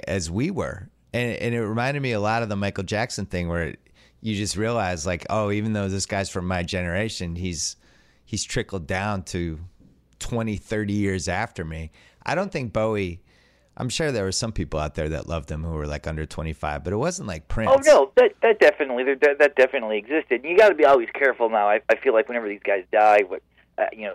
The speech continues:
Speaker 2: it kinda drives me crazy when I go on Facebook or, or Twitter and I see people really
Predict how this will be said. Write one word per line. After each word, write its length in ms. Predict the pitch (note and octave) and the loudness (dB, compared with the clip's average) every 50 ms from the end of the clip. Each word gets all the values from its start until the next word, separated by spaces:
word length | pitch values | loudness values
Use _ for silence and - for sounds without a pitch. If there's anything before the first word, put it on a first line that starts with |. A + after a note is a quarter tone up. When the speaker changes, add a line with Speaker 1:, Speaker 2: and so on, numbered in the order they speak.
| F2+ - | -12 -16
Speaker 2:
it 140 | - _ | -18 _
kinda 160 | - - B2 G#2+ G#2 | -10 -10 -10 -4 0
drives 240 | A2 A2+ G#2 G2+ - | 4 4 4 4 2
me 80 | F#2 - | -4 -8
crazy 460 | - - - D#3 B2 A#2 G#2 A2 A2 | -4 0 2 2 2 2 0 -4 -4
when 120 | A2 G#2 | -4 -4
I 60 | G2 | -4
go 140 | F#2+ F#2+ G2+ | -2 0 0
on 100 | G2 G2 - _ | -2 -2 -4 _
Facebook 480 | - A2 G#2+ G#2 _ - G#2 G2 - - | -6 -6 -6 -6 _ -2 -2 -2 -2 -2
or, 100 | F#2+ G2 | -6 -4
or 140 | F#2+ F#2 F#2 | -6 -6 -8
Twitter 300 | - - A#2 G#2 G#2+ G#2+ | -6 -4 -2 -2 0 -2
and 80 | G2 | -4
I 120 | F#2 F#2 - - | -4 -8 -10 -10
see 60 | A2+ | -14
people 260 | G2+ - G2+ - F#2 F#2 | -14 -12 -10 -10 -10 -4
really 280 | G#2 A2+ G#2+ G2 F#2+ | 0 0 0 0 0